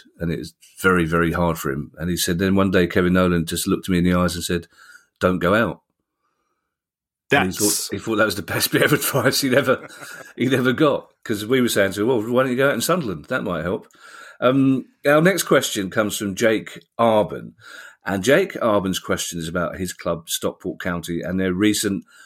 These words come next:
Speaker 1: logo change. Um, Jake explains it's still the old club crest, but it's now in an arty type of circle, a la Man City, Brentford, Bristol City, and many others.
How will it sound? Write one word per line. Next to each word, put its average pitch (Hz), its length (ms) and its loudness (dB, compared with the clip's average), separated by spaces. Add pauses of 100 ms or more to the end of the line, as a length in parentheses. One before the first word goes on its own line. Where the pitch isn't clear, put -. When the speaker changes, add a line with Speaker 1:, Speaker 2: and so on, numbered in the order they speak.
(140)
Speaker 1:
logo 104 480 2
change. 73 540 -6 (120)
Um, 76 440 -8
Jake 110 260 -2
explains 90 400 0
it's 85 140 -4
still 135 300 2
the 113 140 6
old 101 260 2
club 101 260 -2
crest, 76 340 -6
but 95 100 -4
it's 80 120 -8
now 104 160 2
in 95 80 0
an 95 60 2
arty 92 500 -2 (500)
type 90 320 -2
of 80 80 -12
circle, 92 640 0 (380)
a 80 160 -2
la 82 120 2
Man 82 200 2
City, 82 320 -4
Brentford, 82 460 -6
Bristol 85 280 -6
City, 85 340 -6
and 82 100 -4
many 87 200 0
others. 80 280 -2